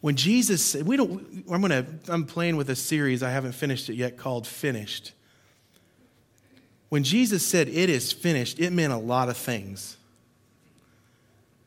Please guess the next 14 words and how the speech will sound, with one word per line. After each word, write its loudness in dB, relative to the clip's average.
It -2
means 4
that 2
we 2
have 0
the -2
power 2
through -2
the -2
Holy 0
Spirit -2
to -10
be 0
finished -4